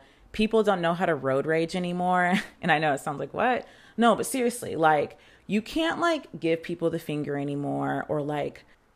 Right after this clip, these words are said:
engage in any type of, like, F U's or "you suck" or "get off the road" or anything along those lines because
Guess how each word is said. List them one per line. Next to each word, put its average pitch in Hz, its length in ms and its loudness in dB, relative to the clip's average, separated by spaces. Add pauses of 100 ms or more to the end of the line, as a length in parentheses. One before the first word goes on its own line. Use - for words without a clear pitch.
(100)
engage 202 580 4
in 214 120 2
any 160 360 0
type 147 380 2
of, 143 160 -4
like, 139 600 2 (840)
F 170 280 8
U's 151 760 4
or 127 360 0 (100)
"you 165 220 -4
suck" 143 800 8
or 98 140 -2
"get 160 200 2
off 170 240 8
the 170 80 -4
road" 147 360 6
or 143 60 2
anything 208 440 4
along 156 320 4
those 147 240 2
lines 147 480 2
because 139 560 2